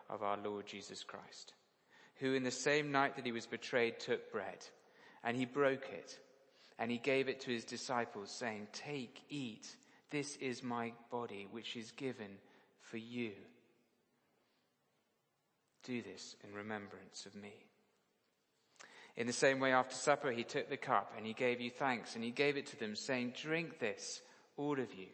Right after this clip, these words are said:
This is my blood of the new covenant, which is shed for you and for many for the forgiveness of sins. Do this as often as you drink it in remembrance of me."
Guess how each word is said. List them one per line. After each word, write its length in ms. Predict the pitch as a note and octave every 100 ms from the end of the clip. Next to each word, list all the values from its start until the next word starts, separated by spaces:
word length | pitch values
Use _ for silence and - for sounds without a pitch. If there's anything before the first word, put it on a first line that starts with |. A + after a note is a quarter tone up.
| - - - - _ _ -
This 240 | C#3 C#3
is 180 | C#3+ A#2+
my 200 | C3+ B2
blood 400 | A#2+ C3 C3+ C3+
of 140 | A2
the 60 | A2
new 240 | A#2 C3
covenant, 560 | C3 C#3 A#2+ A2 G2 F#2
which 200 | G#2+ -
is 80 | G#2
shed 280 | - A#2+ G#2+
for 140 | -
you 480 | G2+ A#2 C#3 E3 F3 - - - -
and 180 | A#2+ B2
for 140 | A#2+
many 420 | A#2+ B2 G#2+ F#2+ -
for 80 | G2+
the 80 | G#2 -
forgiveness 840 | A#2+ - D3 C#3 A#2 G2 - - A#2+
of 100 | G#2
sins. 640 | - G#2 F#2+ - - - _ _ _ _ _ _ _ _ _ _ _ _ _ _ _ _ _ _ _ _ _ _ _ _ _ -
Do 160 | B2
this 260 | B2 A#2+ -
as 160 | B2 -
often 420 | A#2+ B2 - C#3+
as 120 | C3
you 80 | B2
drink 320 | B2+ G2+ G2
it 140 | F2 - _ _ _ -
in 140 | G#2
remembrance 720 | G#2 G#2+ G#2+ G#2 G2 F#2+ -
of 80 | G2
me." 360 | G2+ G#2+ A#2+